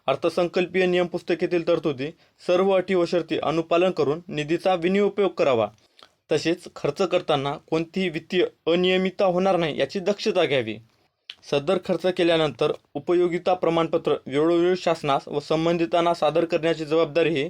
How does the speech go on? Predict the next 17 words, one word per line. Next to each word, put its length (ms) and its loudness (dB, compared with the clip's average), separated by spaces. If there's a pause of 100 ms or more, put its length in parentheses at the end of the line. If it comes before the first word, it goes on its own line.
(400)
व्यवस्थापकीय 720 0
संचालक 540 0 (120)
अण्णासाहेब 460 0
पाटील 300 -2
आर्थिक 340 0
मागास 380 0 (280)
विकास 340 0
महामंडळ 400 0
मर्यादित 440 0
मुंबई 320 0
यांची 260 0
राहणार 280 2
आहे. 240 -2 (1000)
सदर 300 0
प्रयोजनासाठी 720 0
झालेला 320 2
प्रत्यक्ष 480 -2